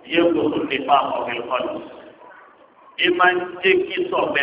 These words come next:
ti lù kù lẹ́mìí. Kì í jẹ́ kí èèyàn dúró dọ́gba nínú ẹ̀sìn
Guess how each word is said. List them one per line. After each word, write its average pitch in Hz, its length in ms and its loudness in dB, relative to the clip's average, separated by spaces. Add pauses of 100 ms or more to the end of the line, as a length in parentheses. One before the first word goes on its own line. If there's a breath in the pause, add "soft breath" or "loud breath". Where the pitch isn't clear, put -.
ti 135 160 -8
lù 135 260 -6
kù 151 160 4
lẹ́mìí. - 420 0 (1080)
Kì - 120 -10
í 156 140 0
jẹ́ 196 140 2
kí 196 140 -2
èèyàn 170 300 2
dúró 175 300 4
dọ́gba 170 340 4 (200)
nínú 190 320 -8
ẹ̀sìn - 480 0